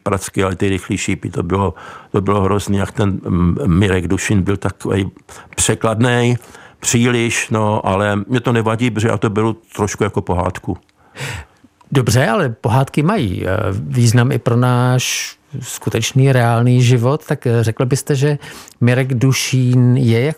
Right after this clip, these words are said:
Speaker 2: reálná postava, že v něčem třeba má smysl ho napodobovat?
Speaker 1: No, já si myslím, že to napodobování je důležité v tom smyslu, protože děti, to se týká i lyžování,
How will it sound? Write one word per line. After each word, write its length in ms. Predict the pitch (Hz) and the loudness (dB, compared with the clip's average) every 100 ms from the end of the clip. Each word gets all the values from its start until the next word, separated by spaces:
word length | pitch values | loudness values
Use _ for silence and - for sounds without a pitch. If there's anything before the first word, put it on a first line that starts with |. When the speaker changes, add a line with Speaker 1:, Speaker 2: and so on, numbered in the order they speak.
| - | -2
Speaker 2:
reálná 600 | 113 113 113 139 180 208 | -2 0 2 2 0 -2
postava, 580 | 247 214 - 233 233 233 | -4 -6 -4 -2 0 0
že 200 | 196 185 | 0 0
v 160 | 131 117 | -2 2
něčem 540 | 120 123 151 143 139 139 - - | 2 4 4 4 4 2 -2 -12
třeba 440 | - 117 120 120 | -2 0 2 0
má 200 | 123 117 | 0 0
smysl 320 | - 120 - | 0 -2 2
ho 120 | 127 120 | 4 4
napodobovat? 720 | 101 135 135 175 180 160 - - 107 | 2 0 -2 -2 -4 -4 -8 -10 -4
Speaker 1:
No, 260 | 110 110 104 | -2 -2 -2
já 180 | 107 104 | -2 -2
si 140 | 127 | -2
myslím, 380 | 117 - 127 113 | -2 -2 -2 0
že 120 | 113 | -2
to 240 | 120 113 | 0 -2
napodobování 1160 | 110 107 110 104 101 107 104 101 101 107 117 123 - - - _ - | -2 -2 -2 -2 -2 0 0 0 0 0 0 -2 -8 -20 -20 _ -8
je 120 | 113 101 | -4 -2
důležité 580 | 110 110 - 104 113 | -2 -2 -4 -4 -4
v 80 | 104 | -4
tom 160 | - 110 | -4 -4
smyslu, 460 | - 101 - 107 | -2 -4 -2 -2
protože 440 | 101 95 - 95 104 | -2 -6 -4 -4 -2
děti, 460 | 98 95 110 107 - _ - - | -2 -2 -2 -2 -6 _ -20 -10
to 100 | 95 | -6
se 140 | 104 | -4
týká 300 | 95 82 92 | -6 -2 -2
i 80 | 95 | 0
lyžování, 640 | 92 101 98 95 98 110 | 2 2 0 0 0 -2